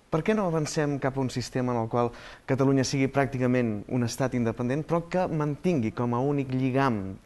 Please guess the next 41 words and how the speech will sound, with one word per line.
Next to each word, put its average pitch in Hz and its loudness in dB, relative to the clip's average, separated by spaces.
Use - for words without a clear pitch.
amb 110 0
la 110 0
resta 127 -2
de 101 -4
l'Estat 123 -4
la 135 2
monarquia, 143 2
una 110 0
mena 131 2
de, 127 2
de 127 -2
Commonwealth, 110 0
per - -12
dir-ho 107 -2
d'alguna 104 -2
manera?» 95 -6
Aquí 127 -2
tenim 170 2
dues 143 2
persones 151 0
que - -4
estan, 127 0
diguem, 120 0
en 113 -2
dos, 120 -2
eh, 113 0
sectors 131 -4
molt 160 2
diferents 143 -2
de 123 -2
l'espectre 113 -6
polític. 110 -4
Creuen 214 2
que 269 -4
seria 160 2
una 139 4
bona 135 2
solució 131 -2
per 131 -2
resoldre 131 2
aquest 131 -2